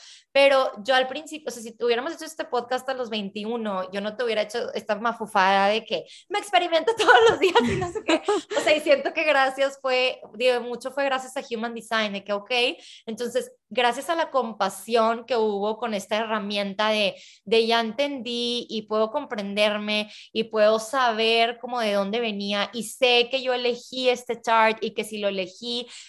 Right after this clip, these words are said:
era para trascender y que, o sea, muchas cosas de las que, de las que vienen aquí y todo esto. Entonces, eso me dio el espacio,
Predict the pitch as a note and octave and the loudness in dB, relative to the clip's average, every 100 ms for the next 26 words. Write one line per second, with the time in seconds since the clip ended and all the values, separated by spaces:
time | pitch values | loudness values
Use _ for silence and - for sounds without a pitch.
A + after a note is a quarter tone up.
0 | - G#3+ A3 A#3+ A#3 A#3 A3 G#3+ F#3 F#3 | 0 2 2 2 0 0 -4 -4 -6 -6
1 | G3 B3+ B3+ B3 A#3+ - A3+ F#3 - A3 | 0 2 4 2 0 -6 -8 -10 -8 -8
2 | G#3 - F#3+ A3 A3 A#3 A3+ B3 B3 A3+ | -8 -12 -8 -6 -4 -6 -8 -6 -6 -4
3 | A#3 A#3 A3 G3+ F3+ - F#3+ F3+ F#3 F#3 | -4 -4 -4 -4 -4 -2 -4 -4 -6 -6
4 | G#3 A3+ F#3 B3 A#3 B3 B3+ C4+ C4 A3+ | -4 -4 -6 -8 -8 -4 0 -2 -2 -8
5 | G#3+ - - _ _ - B3 C#4+ C#4+ C#4+ | -10 -18 -20 _ _ -10 -8 -4 -6 -6
6 | - C#4+ C#4 D4+ E4 D4+ B3 A#3+ B3+ - | 0 2 2 -2 -4 -2 -2 -2 -4 -8
7 | - - C4 B3+ - D#4 | -8 0 0 0 -6 -4